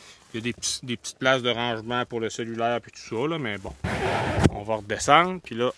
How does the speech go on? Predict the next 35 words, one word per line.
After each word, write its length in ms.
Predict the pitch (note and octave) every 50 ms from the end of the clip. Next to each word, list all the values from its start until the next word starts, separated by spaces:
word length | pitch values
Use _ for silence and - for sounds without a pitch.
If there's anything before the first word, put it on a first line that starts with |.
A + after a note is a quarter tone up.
| - - -
on 160 | - E3 C#3
va 140 | A#2+ B2 C3
quand 240 | B2 - D#3+ D#3+ D#3+
même 180 | E3 F3 E3+ -
fermer 480 | - C#3+ C3 A#2+ C3+ C#3 C#3+ D#3 - - - - - - - - - - _ _ _ _ _ -
la 320 | C3+ C3 C#3 D#3 F3 F#3+
moustiquaire. 840 | F3+ D#3+ D3 - - - - D#3+ C#3 - C#3+ C#3+ D#3 E3+ F3+ F3+ F#3 F#3 F#3+ F3 - - _ - _ - - - - - - - - - G#4+ C5+ D5+ - G5+ G#5+ G#5+ - B4+ D#4 D#4 D#4+ E4 E4+ D#4+ E4+ F4 F#4 G4+ G#4+ A4 G4+ F4+ D#4+ D4 C#4 A#3+ A3 G#3 G#3+ G#3+ G3+ F#3+ - - - E3+ D3+ -
Ben, 100 | - B2+
ça 160 | - - B2
paraît 240 | - B2+ A#2+ A#2 A#2+
pas, 180 | A2+ - D#3 E3+
mais 140 | E3 D3 - - - - - - - - C5 - - B4 - - - - - - - - -
il 60 | B2+
y 20 | A#2
a 40 |
vraiment 280 | A2+ A2+ A#2+ C3 C#3+ C#3+
beaucoup 240 | C3+ C3+ - F3 D#3
de 40 | C#3+
mouches, 300 | C#3 D3 - - - - -
puis 80 | C#3
des 120 | B2 B2+ B2
mouches 220 | B2 C#3 C3+ -
à 60 | A#2
cheval. 400 | - - - - C#3 C3+ B2+ B2+ G#2+ - - - - -
Fait 120 | - C3
que 180 | - - B2+ A#2
ça 160 | A2 - B2
me 80 | A2+ A#2
tente 220 | - C3 A2+ -
pas 80 | D3 C#3+
de 60 | B2+
les 120 | C3+ B2+
avoir 300 | B2+ B2 A#2 A#2+ C3 B2+
cette 180 | - - C3 G#2+
nuit 260 | D3+ C3+ C#3 D3 -